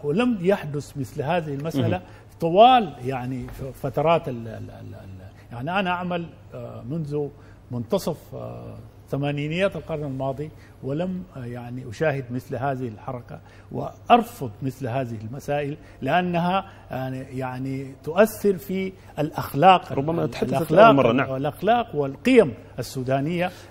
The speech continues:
Speaker 2: طيب.
Speaker 1: وقيم القوات النظامية والقوات المسلحة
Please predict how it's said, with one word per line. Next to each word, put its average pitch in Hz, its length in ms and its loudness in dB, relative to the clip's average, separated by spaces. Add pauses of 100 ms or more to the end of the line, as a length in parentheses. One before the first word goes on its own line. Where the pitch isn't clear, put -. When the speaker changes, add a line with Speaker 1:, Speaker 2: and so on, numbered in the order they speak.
Speaker 2:
طيب. 139 120 4
Speaker 1:
وقيم 214 400 4
القوات 147 520 2
النظامية 127 640 -2 (160)
والقوات 117 420 -8
المسلحة 107 480 -10